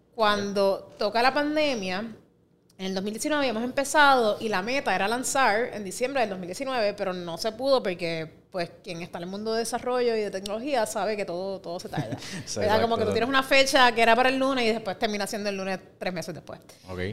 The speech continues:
Speaker 1: Este, <laughs> así que empezamos ese desarrollo y estaba como medio a mitad cuando empezó la pandemia y literalmente le dijimos a, al equipo de desarrollo como que enciérrense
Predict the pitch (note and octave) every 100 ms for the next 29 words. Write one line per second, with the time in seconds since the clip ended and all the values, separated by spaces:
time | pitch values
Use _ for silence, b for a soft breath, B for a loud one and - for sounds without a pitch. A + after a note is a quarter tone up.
0 | A#2+ C#4+ D#4+ D4+ D4+ B3+ A#3 A3 G#3 G#3
1 | B3 C#4+ A#3+ A#3 A3+ A3 - B B _
2 | _ _ _ _ - A#3+ A#3+ A#3 C#4 D4+
3 | D#4+ E4 E4 E4 F4 E4+ C4+ A#3 A#3 A3+
4 | G#3+ G3+ D4+ D4+ C#4+ A3 G3+ F#3+ F#3 F3+
5 | A3+ E4+ E4+ D#4+ D4+ D4+ D4+ D4+ D4 D#4
6 | D4 D4+ D4+ D4+ - D4 C#4+ D4+ D#4 E4
7 | C#4+ A#3+ A3+ G#3+ - G3 F#3+ F#3 F#3 F3+
8 | G3 C4 C#4+ B3+ B3+ - G3 G3+ F#3+ F#3+
9 | G3+ G#3 B3 B3 B3 B3 B3 A#3 A3 A#3+
10 | B3 A#3+ A3+ A3+ A#3 C4 C#4 G3+ E3+ -
11 | - _ _ _ A3+ G#3+ - A#3 C4 D4+
12 | D4 D#4+ D#4